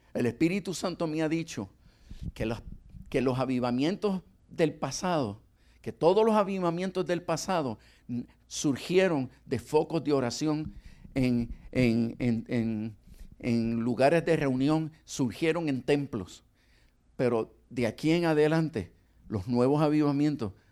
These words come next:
van a empezar en nuestros hogares. Y que esos avivamientos van a empezar en, van a empezar a provocar transformaciones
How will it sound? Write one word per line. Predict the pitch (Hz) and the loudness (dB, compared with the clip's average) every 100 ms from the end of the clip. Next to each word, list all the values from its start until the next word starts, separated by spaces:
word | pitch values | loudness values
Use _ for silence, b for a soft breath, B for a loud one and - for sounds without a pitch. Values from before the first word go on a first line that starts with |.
| - | -6
van | 110 127 | -2 0
a | |
empezar | 131 135 120 131 120 120 b - | -2 -4 -2 -2 -2 -4 b -6
en | 113 | -4
nuestros | 107 104 90 | -4 -4 -6
hogares. | 95 90 82 82 - _ _ _ _ - - - _ _ B B B - | -6 -6 -6 -8 -14 _ _ _ _ -20 -20 -20 _ _ B B B -8
Y | 120 | -2
que | 127 | -2
esos | 127 202 | 2 4
avivamientos | 214 185 175 170 180 185 160 127 | 4 4 4 4 4 0 2 0
van | 127 | 0
a | 180 | -2
empezar | 165 165 175 175 | -2 -2 0 0
en, | 170 - B B | 0 -4 B B
van | 123 123 | -2 0
a | 170 | 0
empezar | 170 170 175 | -2 0 0
a | 175 | 0
provocar | 160 147 139 135 170 170 | 0 0 0 0 -2 0
transformaciones | 170 143 156 139 117 117 151 170 185 | -2 0 0 0 -2 -2 -2 0 -2